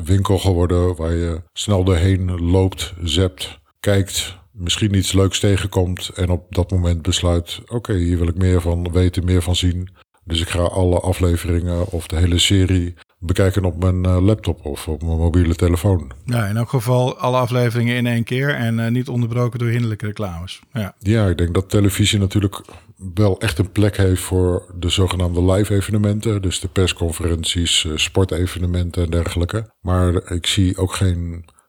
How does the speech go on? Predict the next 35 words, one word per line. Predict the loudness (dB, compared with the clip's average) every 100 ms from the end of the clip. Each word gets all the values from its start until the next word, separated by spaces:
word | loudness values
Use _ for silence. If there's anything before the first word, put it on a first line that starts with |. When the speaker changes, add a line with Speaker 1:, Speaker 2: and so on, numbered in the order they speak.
| _
Speaker 1:
ja, | -2 0
ruimte | 4 2 2
meer | 2 2
voor | 2
series | 2 2 2 0
eigenlijk. | 0 -2 -4 -4
Er |
zijn | 0 0
wat | 0 0
Nederlandse | 0 0 0 -2
producties | 0 0 0 0 0
geweest | 0 0 0
natuurlijk | 0 -2 0
wel | 0
dit | 0 0
jaar. | 0 0 -2 -8 -18 _ _ _
Maar | -6 0 2 2 0 -4 -10 _
dat | -2 -2
iemand | 0 2 2 2
nu | 4 4 4
een | 2
week | 2 2
gaat | 2 0
wachten | 2 0 2 0
op | -2
de | -6
volgende | -2 0 0 -2
aflevering, | -2 2 2 2 -2 -2
dat | -2 -2
is | -2 -4 -6 -6
echt | -4
wel | -2 0 0
ongewoon | 0 0 2 2 2
geworden | 0 0 0 0
inmiddels. | -2 -4 -6 -8